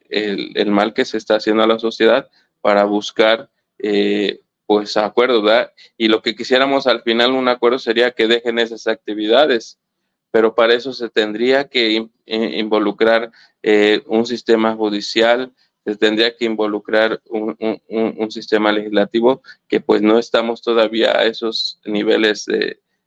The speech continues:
de, de reconciliación en el país para que, pues, se pudiera ofrecer, ¿no?, medidas alternativas a todas estas personas que han optado por ese tipo de vida.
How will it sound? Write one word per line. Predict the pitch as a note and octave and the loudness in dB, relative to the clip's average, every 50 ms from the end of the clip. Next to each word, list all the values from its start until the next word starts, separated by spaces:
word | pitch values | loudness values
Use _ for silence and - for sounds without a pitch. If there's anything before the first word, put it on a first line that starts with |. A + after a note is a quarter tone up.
| _ _ _ | _ _ _
de, | G#2+ G#2+ G#2 G#2 G#2 G#2 G#2 G#2 G#2 - - _ _ _ _ _ _ _ - - | 0 2 2 4 4 4 2 2 0 -4 -10 _ _ _ _ _ _ _ -20 -20
de | - G#2 A2 G#2 | -2 0 2 2
reconciliación | G#2+ G2+ G2+ A2+ G#2+ G#2 A2 G#2+ G#2 G#2 G#2+ - - A2+ A#2 | 2 2 2 0 0 0 -4 -2 -2 -2 -2 -2 -2 0 0
en | A#2 A2+ G#2+ | 0 2 2
el | G#2 A2 G#2+ | 0 -2 0
país | - A2 G#2+ G#2+ A#2+ C3 - - - _ _ _ _ _ _ | 0 0 2 2 0 0 -2 -8 -16 _ _ _ _ _ _
para | - G#2+ G#2 G#2 G#2+ G#2 G#2+ G#2+ - | 0 2 4 4 4 2 0 -2 -4
que, | - A#2 A#2 A#2 B2+ - - _ _ _ _ _ _ _ | -2 0 0 0 0 -4 -8 _ _ _ _ _ _ _
pues, | - G#2+ G#2+ G#2 - | 0 0 0 0 -2
se | - A2 | -6 -6
pudiera | - - A2 G#2+ A2 A2+ A2+ A#2 A2+ | -2 0 2 4 4 4 4 2 0
ofrecer, | A2+ - A2 A2 - - A#2 G#2+ G#2 | 0 -4 -8 -8 -2 0 0 0 2
¿no?, | G#2 G#2 A2+ B2 | 0 -2 -2 -2
medidas | G#2+ G#2+ G#2 G#2 G#2+ G#2+ A2 A2 A2+ - - _ _ _ _ _ _ | 0 -2 -2 0 0 2 2 2 0 -2 -10 _ _ _ _ _ _
alternativas | _ - G#2 G2+ G2+ - A2 G#2+ G#2+ G#2+ G#2+ G#2 G2+ - A#2+ A2+ A#2+ C3 B2+ - | _ -2 -2 -2 0 0 0 0 2 0 -2 -2 2 0 2 2 2 0 0 -2
a | - A2 G#2+ - | -2 -4 -4 -2
todas | - A2 A2+ A2 | 0 0 0 0
estas | - - A#2 - | 0 -2 -4 0
personas | _ A2+ A2 - A#2 A2 A#2 B2 A#2+ - - | _ -2 -2 0 0 0 2 0 -2 -4 -8
que | - A2+ A2 | -2 0 0
han | G#2+ G#2+ A2 A2 | 2 2 0 -2
optado | G#2 - - A2+ A2+ A2+ A2+ A2+ - | -4 0 2 2 4 4 2 0 0
por | _ A2+ A2+ | _ 0 0
ese | A2 - - A2+ A2 | 0 0 -2 -6 -6
tipo | - - A2 - _ A2 A2 | -6 -10 -12 -4 _ 2 2
de | G#2+ G#2+ G#2+ | 2 2 2
vida. | A2 G#2 G#2 G#2+ G2+ - | 0 0 0 0 -2 -4